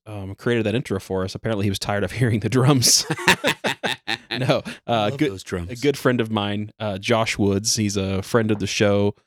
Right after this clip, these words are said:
Speaker 1: loves the show, um, has been great for feedback on it. He's one of the best musicians I've ever met in my life.
Speaker 2: Yeah.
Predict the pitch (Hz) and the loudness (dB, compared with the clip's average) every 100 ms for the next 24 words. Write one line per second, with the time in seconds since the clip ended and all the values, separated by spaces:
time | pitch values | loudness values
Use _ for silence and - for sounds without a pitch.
0 | _ _ 107 107 - 101 107 101 98 98 | _ _ 0 0 0 -2 0 0 -2 -6
1 | _ _ _ _ - 82 76 78 87 _ | _ _ _ _ -10 -6 -6 -8 -10 _
2 | _ _ - 98 107 98 98 101 - 101 | _ _ -10 -2 0 0 0 0 -2 -4
3 | - 117 104 107 107 98 104 104 - - | -2 -4 -2 -2 -2 -4 -4 -4 -8 -8
4 | 107 95 - - 113 107 98 104 107 117 | -6 -2 -2 -2 -2 -2 -2 -4 -4 -6
5 | 98 101 98 95 92 90 92 - 87 82 | -2 -2 -2 -4 -6 -4 -6 -6 -8 -8
6 | 80 73 73 - 87 85 | -6 -6 -6 -10 -8 -8